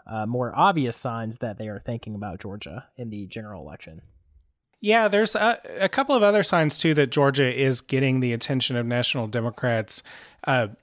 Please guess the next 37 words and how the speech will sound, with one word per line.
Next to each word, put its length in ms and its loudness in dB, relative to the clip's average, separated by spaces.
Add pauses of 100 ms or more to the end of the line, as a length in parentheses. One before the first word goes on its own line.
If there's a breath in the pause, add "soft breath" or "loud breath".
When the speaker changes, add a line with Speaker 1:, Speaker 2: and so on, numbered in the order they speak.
Speaker 2:
House 200 0
Speaker 280 0
Nancy 340 0
Pelosi 800 0 (300 loud breath)
sat 260 2
down 240 2
with 120 -2
the 100 0
A 160 0
J 160 2
C 240 0
editorial 600 0
board 380 -2
and 300 -8
did 200 -4
a 120 -6 (100)
long 640 0
interview 420 -2
with 160 -6
them 480 -6 (160)
late 260 0
last 360 -4
week. 400 -2 (480 loud breath)
Um, 200 -2
and 80 -8
she 140 -2
talked 240 -2
about 340 -4 (360 soft breath)
protecting 480 2
Lucy 260 4
McBath. 560 2
She 160 -2
talked 240 -4
a 100 -4
lot 280 -2
about 200 -2
impeachment. 680 -4